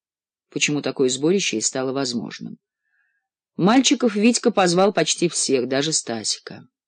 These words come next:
Хотя от Витьки и было получено строжайшее предупреждение не обнародовать это событие, но слухи просочились. Почему Марина, столь яро сопротивлявшаяся ненужным связям,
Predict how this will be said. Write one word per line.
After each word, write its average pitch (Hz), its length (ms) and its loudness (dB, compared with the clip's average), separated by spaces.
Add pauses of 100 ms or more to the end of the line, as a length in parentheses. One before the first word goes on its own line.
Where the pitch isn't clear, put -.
(680)
Хотя 202 280 2
от 202 80 0
Витьки 233 340 4
и - 20 8
было 269 260 4
получено 190 460 2
строжайшее 170 680 2
предупреждение 156 920 2 (280)
не 170 200 2
обнародовать 180 880 4
это 123 160 -8
событие, 185 520 0
но 156 140 -2
слухи 226 540 -2 (340)
просочились. 156 1040 -2 (1040)
Почему 240 500 6
Марина, 208 680 4 (320)
столь 180 320 2
яро 175 340 2
сопротивлявшаяся 165 1300 0
ненужным 139 460 -4
связям, 143 540 0